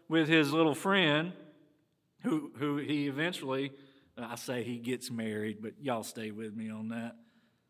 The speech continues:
She says, "Don't you know who you are? You're the king." And he looks at her dismayed that somebody like him would be a king.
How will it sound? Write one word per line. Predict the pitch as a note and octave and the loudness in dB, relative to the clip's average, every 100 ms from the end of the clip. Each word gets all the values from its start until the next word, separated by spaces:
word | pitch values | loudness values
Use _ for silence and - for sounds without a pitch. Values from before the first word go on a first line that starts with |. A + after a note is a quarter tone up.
| _ _ _ _ | _ _ _ _
She | - G3+ | -2 -2
says, | - A3+ A#3+ D3+ | 2 4 6 6
"Don't | A2 C3 F3+ - | 4 2 2 2
you | |
know | F#3 F3+ F3+ | 2 4 4
who | F3+ | 2
you | F3+ F3+ F3 | 2 4 4
are? | F3 G#3+ B3 G#3 - _ _ _ _ _ _ - | 4 4 0 -8 -14 _ _ _ _ _ _ 0
You're | E3 | 2
the | G3 C3 | 2 0
king." | - G#3+ D3 - - _ _ _ _ _ _ _ _ _ _ _ | 0 0 -2 -6 -16 _ _ _ _ _ _ _ _ _ _ _
And | D3+ C#3+ | 0 2
he | F3+ | 4
looks | F#3 B3+ A3 G#3 | 6 6 4 6
at | E3 D#3+ | 8 8
her | E3 D#3 | 6 4
dismayed | D#3 E3 - D#3+ F#3+ F#3+ C#3 C3 C3 C3 | 0 0 -2 -2 2 2 2 0 -4 -2
that | C#3 C3+ - | 0 0 -4
somebody | - G3 G3+ G3 F#3 | -4 -2 2 2 2
like | F3 E3 B2 F3 | 2 0 -2 -6
him | E3 G#2+ F#2 - _ _ _ _ _ _ _ _ _ | -4 -6 -8 -20 _ _ _ _ _ _ _ _ _
would | - C3+ | -6 -4
be | B2+ C3+ C3 B2 C3 B2+ | 0 2 2 -2 -4 -10
a | |
king. | A#2 - C3+ G#2+ F#2 - | -10 -4 -2 -2 -6 -14